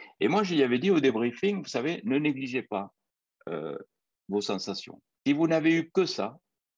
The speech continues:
ça veut dire que c'est important. Peut-être que ça veut dire que vous avez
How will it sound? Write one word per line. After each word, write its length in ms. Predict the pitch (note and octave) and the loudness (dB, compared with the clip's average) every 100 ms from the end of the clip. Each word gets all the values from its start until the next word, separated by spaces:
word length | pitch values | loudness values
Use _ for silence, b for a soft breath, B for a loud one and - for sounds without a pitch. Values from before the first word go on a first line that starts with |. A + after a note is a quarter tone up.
| - | -10
ça 160 | A#2+ | -4
veut 120 | A#2 | -2
dire 180 | C3 C#3 | 0 -2
que 80 | B2+ | -4
c'est 180 | A2 A2+ | -4 -4
important. 520 | G#2+ - - - - _ _ | -4 -6 -14 -20 -20 _ _
Peut-être 320 | C3+ E3+ E3 | -4 -2 -2
que 120 | D#3 | -2
ça 160 | C#3 C#3 | -4 -4
veut 120 | B2 | -4
dire 200 | B2 C#3+ | -4 -6
que 80 | - | -6
vous 160 | A#2+ A2 | -6 -6
avez 340 | G#2 B2+ - | -4 -4 -6